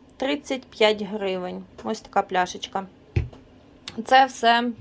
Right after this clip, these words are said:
європейський магазинчик. Ну, а тепер я приступаю до приготування кексів. Цього разу робила не за яким рецептом, просто його видумала. Думаю, такого я ще рецепта не бачила, і спробую.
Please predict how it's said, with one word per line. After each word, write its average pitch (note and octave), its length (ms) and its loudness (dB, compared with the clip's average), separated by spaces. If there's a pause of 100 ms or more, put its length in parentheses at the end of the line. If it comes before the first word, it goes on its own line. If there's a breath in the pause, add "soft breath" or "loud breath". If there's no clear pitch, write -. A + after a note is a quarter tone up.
(120)
європейський G#3+ 800 -2
магазинчик. F3 800 -6 (1400)
Ну, D4 100 4
а F4 100 8
тепер D4+ 320 4
я C#4 120 4
приступаю B3 640 4
до A#3+ 160 0
приготування A3 720 0
кексів. C4+ 540 0
Цього A#3+ 280 2
разу A3 300 4
робила G#3 380 0
не G3+ 260 2
за A#3+ 100 0
яким G3+ 440 0
рецептом, B3+ 680 2
просто G#3 560 0
його F#3+ 320 0
видумала. C4 800 4 (560 loud breath)
Думаю, A3+ 400 2
такого A3+ 440 4
я G3+ 160 4
ще G3+ 200 -2
рецепта F#3+ 460 0
не G#3+ 220 2
бачила, C4+ 640 4
і B3 420 -2
спробую. F3+ 640 -2